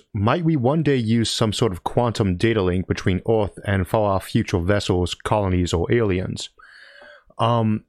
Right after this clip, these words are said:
one of the problems with the quantum entanglement idea, uh, this kind of, this notion that you could, um,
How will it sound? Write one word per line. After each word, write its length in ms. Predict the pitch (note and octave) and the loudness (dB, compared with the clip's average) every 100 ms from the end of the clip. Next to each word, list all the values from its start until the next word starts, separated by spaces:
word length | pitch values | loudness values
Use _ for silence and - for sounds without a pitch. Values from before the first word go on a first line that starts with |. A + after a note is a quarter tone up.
| - | -4
one 180 | B2 G#3 | 0 0
of 40 | |
the 60 | F#3+ | 0
problems 320 | - C3 G#2 | 0 -2 -2
with 80 | F#2+ | -2
the 80 | F#2 | -2
quantum 420 | - A2+ - F#2+ | 0 -2 0 -4
entanglement 480 | E2+ A2+ G#2 F2+ G2+ | -2 -2 0 -2 -2
idea, 520 | G#2 A2 - - G#2 - | -2 -4 -4 -6 -10 -6
uh, 80 | G#2 | -2
this 220 | F#2+ - | -2 -4
kind 200 | - G2 | -2 -2
of, 80 | F#2+ | 0
this 200 | F2+ - | -2 0
notion 420 | G#2+ G2 - F2+ | 0 0 0 0
that 240 | F2 F#2 | 2 0
you 160 | F#2+ G2 | 0 -2
could, 380 | - F#2 F2 F2 | 0 -2 0 0
um, 400 | F2+ F2+ F#2 | -2 -2 -6